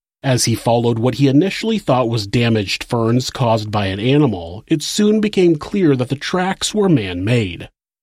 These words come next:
As he came to a group of more crushed ferns, he also noticed a foul smell. As he moved the plants around with his boot, he was horrified to see not an animal carcass, but the body of a human being.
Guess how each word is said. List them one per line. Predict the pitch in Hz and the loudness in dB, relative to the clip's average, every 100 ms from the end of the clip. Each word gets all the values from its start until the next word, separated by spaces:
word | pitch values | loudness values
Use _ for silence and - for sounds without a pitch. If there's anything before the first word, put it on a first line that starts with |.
| - | -2
As | 131 | 0
he | 123 | 0
came | 104 131 123 | 0 0 0
to | - 117 | 2 0
a | |
group | 107 123 127 | 0 0 0
of | 113 120 | -2 0
more | 131 120 | 2 2
crushed | 107 - 117 - - | 0 -2 -2 -2 -6
ferns, | 151 143 113 95 113 - | 0 2 2 -2 -4 -2
he | - | -2
also | 190 196 208 - 220 | 0 0 -2 0 2
noticed | 185 143 143 - | 2 4 2 0
a | 151 | -4
foul | - 101 90 90 | -2 -4 -4 -6
smell. | - - 123 113 87 - - _ _ - | -6 0 2 2 -2 -10 -20 _ _ -2
As | 139 131 | 0 4
he | 135 | 4
moved | 127 131 113 | 4 4 2
the | 113 | -2
plants | 131 123 120 | 0 0 0
around | 113 120 120 | 0 2 2
with | 117 | 0
his | 110 101 | 0 -2
boot, | 101 139 143 98 - | 0 4 4 2 -10
he | - | -2
was | 165 160 | 2 0
horrified | - 190 202 214 208 208 202 | 0 0 2 2 0 0 0
to | 160 | -2
see | - 156 | 0 2
not | 131 139 156 | 4 4 2
an | 135 | 0
animal | 117 170 196 113 | 0 2 2 0
carcass, | 104 98 90 101 98 - | -2 -6 -6 -6 -4 -6
but | - 156 | -4 -2
the | 160 | 0
body | 151 170 170 175 175 | 0 0 0 0 0
of | 165 | 0
a | 165 | -2
human | - 107 92 87 | -2 -4 -2 -2
being. | 87 120 117 87 | 0 2 2 -2